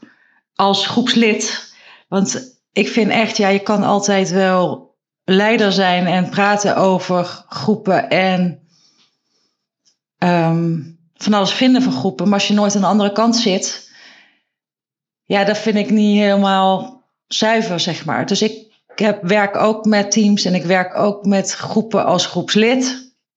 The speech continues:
En daar word ik ook gewoon de hele tijd getriggerd.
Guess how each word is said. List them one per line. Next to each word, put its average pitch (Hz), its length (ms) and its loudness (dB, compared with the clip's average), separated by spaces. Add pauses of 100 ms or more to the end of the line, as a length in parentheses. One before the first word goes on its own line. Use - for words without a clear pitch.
(1160)
En 226 140 2
daar 226 140 4
word 220 160 0
ik - 80 -6
ook 226 300 2
gewoon 170 300 0
de 160 60 2
hele 156 200 2
tijd 143 240 0
getriggerd. 127 600 -4